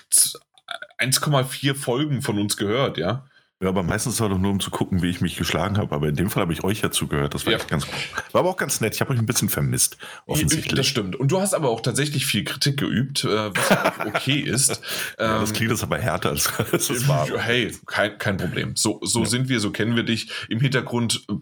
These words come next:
Speaker 1: peitschende, sonst wie was. Äh, also du bist nicht die Weide, sondern eher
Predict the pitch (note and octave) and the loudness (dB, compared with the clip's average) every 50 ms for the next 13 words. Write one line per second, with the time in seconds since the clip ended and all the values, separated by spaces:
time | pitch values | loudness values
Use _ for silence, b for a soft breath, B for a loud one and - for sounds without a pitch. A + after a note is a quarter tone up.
0 | - - - - - - B2 C3+ C3 C3 - - B2 A#2+ A2 B2 A#2 A#2 A2+ G#2 | -8 -12 -8 -4 0 2 2 2 2 2 0 0 0 0 0 2 2 2 0 0
1 | G#2+ B2 C#3 C3+ - B2+ A#2+ G2+ G2+ A2+ A2+ A2 - - - - - - G#2+ G#2 | 0 0 2 0 0 0 0 2 2 2 4 2 2 2 0 0 2 2 2 2
2 | G#2 G2+ G2 F#2+ - - G2+ G2+ F#2 G#2 A2 C#3 - - C#3 - - G#2+ F2+ - | 2 2 0 0 0 -2 -2 -2 0 0 0 0 0 0 -2 -2 -2 -2 0 2
3 | F2 F#2 A2+ B2 C#3 B2 A2 A2 G#2+ G#2+ G2 - - G#2 G#2+ G#2 G2+ G2 | 2 2 2 0 0 -2 -2 -2 -2 -2 -2 0 0 0 2 2 0 0